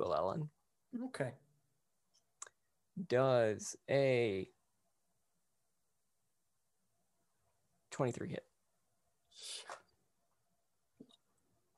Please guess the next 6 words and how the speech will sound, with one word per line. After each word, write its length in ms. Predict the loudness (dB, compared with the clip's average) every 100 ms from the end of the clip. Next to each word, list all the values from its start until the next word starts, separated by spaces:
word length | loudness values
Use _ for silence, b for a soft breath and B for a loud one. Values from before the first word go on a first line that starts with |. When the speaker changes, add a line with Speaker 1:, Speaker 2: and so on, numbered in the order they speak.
| _ _
Speaker 2:
Just 160 | -12 -6
a 20 |
little 180 | -4 -2
bit. 240 | -4 -8 -12 _ _ _ _ _
Barely. 380 | 8 8 8 2 -12 _ _ _ _ _ _
Barely. 200 | -8 -8